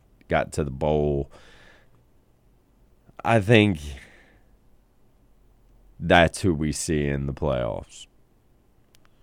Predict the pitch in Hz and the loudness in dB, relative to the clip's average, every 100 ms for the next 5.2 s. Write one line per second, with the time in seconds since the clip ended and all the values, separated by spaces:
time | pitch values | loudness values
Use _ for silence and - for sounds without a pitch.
0 | - _ - _ _ _ _ - 87 92 | -20 _ -20 _ _ _ _ -12 -2 4
1 | 95 101 101 98 - 90 85 80 - 85 | 6 6 4 2 2 2 4 2 0 -6
2 | - 87 - 113 - 104 101 120 107 98 | -4 -2 6 4 4 -4 -2 0 2 2
3 | 98 - 85 - 95 80 78 76 78 80 | 0 -2 -2 2 4 4 2 0 0 2
4 | 92 98 95 95 82 - - 85 104 107 | 6 6 6 4 -2 -10 -8 0 4 6
5 | 110 110 | 6 4